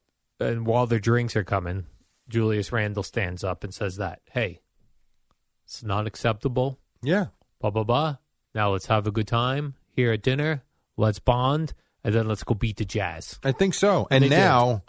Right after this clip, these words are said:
Speaker 2: Jokic ain't playing tonight. Like, they got a, all of a sudden this brutal road trip. Like, they got a good chance to start two and oh on it.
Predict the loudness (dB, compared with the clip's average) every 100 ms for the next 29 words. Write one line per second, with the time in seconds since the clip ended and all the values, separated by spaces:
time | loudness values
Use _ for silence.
0 | _ _ _ 6 6 8 2 4 4 4
1 | 4 4 2 4 4 4 2 -6 -14 -8
2 | -4 0 2 4 2 0 2 4 4 0
3 | 4 6 6 2 0 -4 _ _ _ 0
4 | 2 0 2 4 6 6 6 6 4 2
5 | 2 2 0 -8 -12 _ -2 0 4 4
6 | 6 4 2 4 4 4 4 4 2 -4
7 | 2 2 2 2 4 6 4 4 0 -2